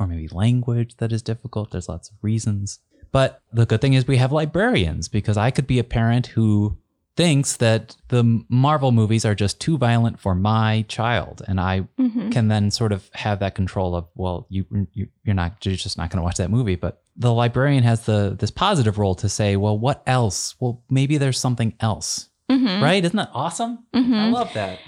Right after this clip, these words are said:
Speaker 2: And it's, it's interesting too, 'cause, like, my approach to Reader's Advisory, and I feel like you have to be this way with Reader's Advisory, is it's very personal.
Speaker 1: Mm-hmm.
Speaker 2: And this is what I love about being a librarian is,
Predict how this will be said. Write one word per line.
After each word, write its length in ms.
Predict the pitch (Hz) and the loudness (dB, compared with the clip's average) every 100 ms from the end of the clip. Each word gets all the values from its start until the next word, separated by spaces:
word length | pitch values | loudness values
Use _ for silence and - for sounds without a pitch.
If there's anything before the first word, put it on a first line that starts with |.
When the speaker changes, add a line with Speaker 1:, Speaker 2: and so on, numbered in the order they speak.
| - | -6
Speaker 2:
And 160 | - 320 | -2 0
it's, 260 | 370 - - | 0 -2 -4
it's 180 | - - | -4 0
interesting 500 | 262 294 339 359 302 | 0 2 0 2 2
too, 240 | 277 269 269 | 2 0 0
'cause, 160 | 269 | 0
like, 240 | 240 220 233 | 0 0 0
my 200 | 214 220 | 0 2
approach 540 | 233 - 220 226 - | -2 -2 -2 -2 -2
to 120 | 247 | -2
Reader's 340 | 220 208 208 226 | 0 0 0 -2
Advisory, 720 | 214 190 196 196 196 190 - | -2 0 0 0 0 0 0
and 140 | 220 | 0
I 100 | 220 | -2
feel 220 | 220 214 | -2 -2
like 160 | 214 233 | 0 -2
you 80 | 240 | -4
have 340 | - 208 214 | -2 -2 -2
to 120 | 202 202 | -4 -2
be 140 | 180 | 0
this 200 | 175 - | -2 -2
way 120 | 180 | -4
with 160 | 175 - | -4 -4
Reader's 300 | 180 180 240 | -4 -2 -4
Advisory, 520 | 202 - 208 185 175 | -4 -2 -2 -2 -2
is 140 | 220 220 | -2 -4
it's 180 | 226 | -4
very 240 | - 208 185 | -2 -2 -2
personal. 720 | - 240 247 - - - 262 | -2 -4 -2 -4 -4 -2 -2
Speaker 1:
Mm-hmm. 240 | - - 220 - - - | -6 -14 -16 -16 -10 -4
Speaker 2:
And 560 | 226 226 220 208 220 - | -2 0 0 0 -2 -6
this 240 | 269 277 | -4 -2
is 100 | 294 | 0
what 160 | 269 233 | 0 0
I 80 | 220 | 2
love 220 | 220 220 | 0 0
about 320 | 214 - 226 | 0 0 0
being 200 | 240 226 | 0 0
a 80 | 220 | 0
librarian 720 | 214 214 185 196 214 240 254 | -2 0 0 0 0 0 0
is, 400 | - 226 - | 0 -2 -4